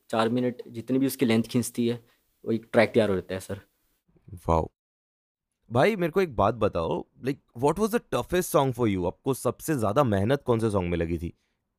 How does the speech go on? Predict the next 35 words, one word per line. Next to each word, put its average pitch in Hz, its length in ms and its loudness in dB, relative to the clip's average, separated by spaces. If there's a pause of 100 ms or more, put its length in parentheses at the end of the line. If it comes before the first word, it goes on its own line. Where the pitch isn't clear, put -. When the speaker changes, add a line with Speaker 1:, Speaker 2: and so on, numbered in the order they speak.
(140)
Speaker 1:
दशावतार 131 560 2
में 127 160 2
लगी 95 280 -2
थी 104 120 -8
मुझे। 107 280 -2 (120)
Speaker 2:
ओके। 107 260 0 (760)
कहाँ, 131 240 2
like, 110 400 -2
शूट 147 400 0
में 185 240 -2
या 190 180 2
लिखने 131 360 4
में? 87 200 -4 (420)
Speaker 1:
दोनों 147 280 6
में। 92 300 -2
Speaker 2:
ओके। 92 280 4 (800)
Speaker 1:
वो 147 360 2
इसलिए 175 480 0
क्योंकि 175 760 -2
मैं 139 300 2
जिस 160 160 -8
स्टोरी 131 420 -2
से 170 160 2
अवेयर 131 260 2
रहता 127 300 0
हूँ, 143 100 2
उसके 139 180 -2
बारे 131 200 2
में 135 120 -2
तो 147 80 2
लिख 123 180 -2
सकता - 280 -8
हूँ 90 80 -6
मैं। 90 160 -10
Speaker 2:
हम्म। 98 280 2